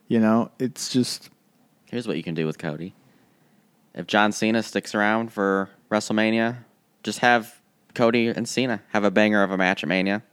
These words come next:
Speaker 1: Yeah.
Speaker 2: Cody goes over, obviously. Elevates him, moves right on to, uh, Roman.
Speaker 1: Yeah, that's another way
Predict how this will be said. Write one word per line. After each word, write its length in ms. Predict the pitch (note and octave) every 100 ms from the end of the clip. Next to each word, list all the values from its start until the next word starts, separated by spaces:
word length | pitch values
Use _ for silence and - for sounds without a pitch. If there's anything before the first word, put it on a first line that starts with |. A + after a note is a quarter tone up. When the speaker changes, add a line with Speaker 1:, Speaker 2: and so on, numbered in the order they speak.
| _ -
Speaker 1:
Yeah. 220 | D#3 G3+ G3 _
Speaker 2:
Cody 240 | - G#2+ G#2
goes 220 | G#2+ G#2+
over, 280 | G2+ G2 F#2+
obviously. 540 | G2 G2+ F#2+ G#2 B2 _ _ _ _ _ _ _ _ _ _ _ _ _ _ - -
Elevates 420 | G2 F#2 G2+ -
him, 480 | G2+ G2 G2+ - G2 _ -
moves 320 | F#2 G#2 F#2
right 180 | G2+ G2
on 220 | G2+ G2+
to, 300 | - G#2 G2+
uh, 280 | F#2+ F#2+ F#2+ - _ -
Roman. 320 | A2 G2+ F#2 _ _ _ _ _ _ -
Speaker 1:
Yeah, 220 | C#3+ F#3 - -
that's 180 | C3+ E3+
another 300 | D3 B2+ A#2+
way 220 | A#2